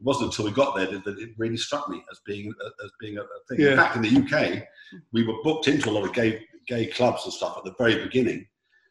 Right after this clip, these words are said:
Speaker 1: um, 'cause our record label just assumed we would have a huge gay following,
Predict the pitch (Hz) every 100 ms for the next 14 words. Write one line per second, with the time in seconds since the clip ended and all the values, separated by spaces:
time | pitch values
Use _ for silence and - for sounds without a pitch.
0 | _ 101 104 104 104 - - 110 107 117
1 | 113 104 92 90 104 - - 113 98 95
2 | 92 90 - 87 104 92 92 87 110 87
3 | 82